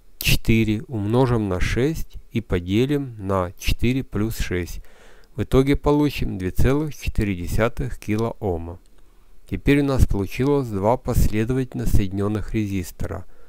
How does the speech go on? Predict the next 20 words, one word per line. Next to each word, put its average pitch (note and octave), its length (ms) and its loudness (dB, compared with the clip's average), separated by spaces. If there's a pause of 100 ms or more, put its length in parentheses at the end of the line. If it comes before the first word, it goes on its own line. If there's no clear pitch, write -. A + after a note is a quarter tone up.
(180)
Р A2 220 2
один G#2 440 -2 (380)
и G#2+ 200 -2
R A#2 260 2 (100)
общее A2+ 560 0
один. F#2 440 -4 (1040)
Подставив A#2 720 4 (240)
формулу A2+ 840 8
R C3 240 2
общее G#2+ 720 2 (500)
равно G#2+ 640 2
Р C3 180 6
один G2 520 0 (260)
плюс A2 460 4 (400)
R B2 320 4
общее G#2+ 520 2
один, G#2+ 420 -2 (180)
их A#2+ 180 -2
значение A2 800 -2 (120)
получаем. F#2+ 840 -2